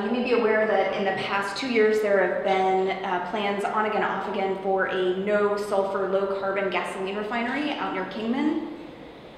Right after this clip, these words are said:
Uh, that would be built and operated by Nacero Energy Company. But renewable fu-, biofuels, um, have a role to play, um, because they can be used in traditional vehicles, and, uh, they can utilize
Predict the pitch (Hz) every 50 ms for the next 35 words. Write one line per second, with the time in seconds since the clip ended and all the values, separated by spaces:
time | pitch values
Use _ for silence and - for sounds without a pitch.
0 | - - - 190 185 196 190 - 185 196 190 180 190 208 202 208 208 - - 208
1 | 202 196 185 - 190 - - 196 190 190 190 202 196 196 190 185 185 185 185 185
2 | 185 185 - 202 202 202 208 214 220 220 214 214 214 208 240 233 214 - 247 233
3 | 277 269 277 285 302 302 - - - - - - - - - - - - - -
4 | - - - - - - - 208 214 208 214 220 247 269 277 262 269 269 269 262
5 | - - - - 214 208 214 214 214 214 220 214 196 196 196 196 196 - - -
6 | - - - - - - - - - 202 190 185 - 226 214 220 214 214 220 214
7 | 214 220 214 214 - 214 208 190 185 190 190 185 190 190 190 190 190 - - -
8 | 190 - - 190 185 180 185 180 180 180 185 214 - 233 202 202 202 190 - -
9 | 190 185 180 175 180 180 202 233 233 - - - 233 226 226 233 233 233 - 233
10 | 233 233 233 226 226 233 233 233 240 269 285 285 - - - - - - - -
11 | - - - 202 196 196 196 190 190 190 190 190 185 190 185 185 185 185 185 185
12 | 190 190 185 - 190 190 190 185 - 202 202 196 190 185 190 190 185